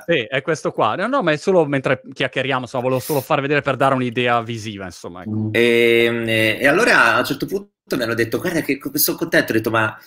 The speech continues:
Speaker 2: eh, era la presentazione del mio libro, no? Ho fatto, "Ma sono", era, cominciava alle sei: erano le sei e un quarto, vedo non cominciava. E mi tenevano in attesa, c'era tutto il pubblico già, no? Alle sei, beh, alle sei e mezzo dico, "Scusate, ma non cominciamo?" E loro dicono, "Mi stava aspettando l'autore."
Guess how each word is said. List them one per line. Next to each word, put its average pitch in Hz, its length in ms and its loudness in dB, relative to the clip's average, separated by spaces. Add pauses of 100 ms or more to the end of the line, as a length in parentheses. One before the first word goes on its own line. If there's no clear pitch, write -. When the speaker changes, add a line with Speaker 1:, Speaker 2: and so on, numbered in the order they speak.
(140)
Speaker 2:
eh, - 240 -10
era 117 120 6
la 117 80 4
presentazione 135 520 2
del 110 60 0
mio 120 80 0
libro, 92 220 -2
no? 110 140 -6
Ho 107 80 -10
fatto, - 240 -10
"Ma 107 200 -2 (280)
sono", 127 340 -4
era, 113 140 2
cominciava 127 380 0
alle 123 80 6
sei: 120 300 4
erano 98 160 4
le 104 60 -2
sei 123 160 2
e - 40 4
un 135 60 -6
quarto, 113 300 0
vedo 92 180 0
non 90 140 -10
cominciava. 78 600 -10 (100)
E - 80 -12
mi 117 120 -8
tenevano 101 320 -2
in 98 80 -6
attesa, 98 420 -2
c'era 87 180 -4
tutto - 200 -12
il 80 60 -8
pubblico 76 400 -8
già, - 240 -12
no? 101 180 -12 (380)
Alle 135 140 2
sei, 185 180 2 (180)
beh, 147 100 -4
alle 147 120 2
sei 196 160 2
e 240 40 -6
mezzo 240 220 -2
dico, 98 220 -6
"Scusate, 92 360 -4
ma 90 240 -2
non 117 140 -6
cominciamo?" 101 840 -4 (1120)
E 107 80 -2
loro 147 120 0
dicono, 87 220 -2
"Mi 87 80 2
stava 92 220 2
aspettando 107 440 0
l'autore." 76 640 2